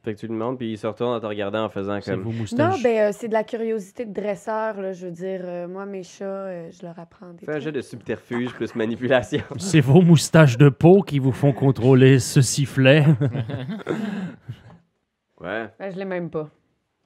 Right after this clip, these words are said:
Speaker 2: Bon.
Speaker 1: Ok, j'avais, j'avais ça ici, puis ça. Ouais, je pense que <laughs> il y a quand même pas mal de succès. Je pense qu'il, il te répond pas. Tu sens juste ses moustaches de chair frémir. Puis il est juste comme...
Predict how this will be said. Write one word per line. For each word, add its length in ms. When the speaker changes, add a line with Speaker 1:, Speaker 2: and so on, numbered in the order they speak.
Speaker 2:
Bon. 100
Speaker 1:
Ok, 240
j'avais, 400
j'avais 320
ça 260
ici, 300
puis 100
ça. 220
Ouais, 220
je 60
pense 160
que 80
<laughs> 420
il 260
y 20
a 40
quand 80
même 120
pas 120
mal 80
de 60
succès. 280
Je 80
pense 160
qu'il, 260
il 100
te 80
répond 300
pas. 280
Tu 80
sens 220
juste 140
ses 100
moustaches 420
de 100
chair 340
frémir. 540
Puis 80
il 60
est 40
juste 180
comme... 300